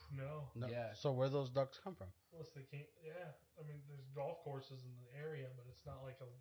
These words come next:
Speaker 1: two-second walk. It's
Speaker 3: Yeah,
Speaker 1: a walk.
Speaker 3: no, they had to,
Speaker 1: They had to
Speaker 3: there's,
Speaker 1: track.
Speaker 3: there's ducklings there, too.
Speaker 1: Yeah, they had
Speaker 3: Like,
Speaker 1: to track, like,
Speaker 3: ducklings had to walk.
Speaker 1: Well,
Speaker 3: So
Speaker 1: yeah.
Speaker 2: So I don't like to believe in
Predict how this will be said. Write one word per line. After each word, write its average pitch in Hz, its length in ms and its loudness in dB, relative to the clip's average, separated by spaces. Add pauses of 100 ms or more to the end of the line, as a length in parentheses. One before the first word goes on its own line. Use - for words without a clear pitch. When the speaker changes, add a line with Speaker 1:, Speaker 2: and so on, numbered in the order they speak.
(140)
Speaker 1:
two-second 139 680 -6
walk. 127 320 -6
It's 113 100 -6
Speaker 3:
Yeah, 117 180 -2
Speaker 1:
a - 40 -4
walk. 101 140 0
Speaker 3:
no, 110 60 -4
they 113 60 -4
had 131 120 -2
to, 104 80 -6 (580)
Speaker 1:
They 165 80 -4
had 160 80 -2
to 139 60 0
Speaker 3:
there's, 123 100 2
Speaker 1:
track. 127 200 -2
Speaker 3:
there's 143 180 0 (300)
ducklings 110 480 -4
there, 98 220 -10
too. - 80 -4
Speaker 1:
Yeah, 120 40 0
they 117 120 0
had - 100 0
Speaker 3:
Like, - 100 -4
Speaker 1:
to - 80 0
track, 143 300 -2
like, 123 120 -8 (360)
Speaker 3:
ducklings 135 320 -4
had 107 80 -4
to 95 80 -10 (140)
walk. 110 400 -2 (640)
Speaker 1:
Well, 139 120 -10
Speaker 3:
So 117 100 -10
Speaker 1:
yeah. 139 220 -6 (680)
Speaker 2:
So 151 200 8
I 143 80 10
don't 175 120 12
like 175 180 12
to - 420 -6
believe 131 360 2
in 120 120 0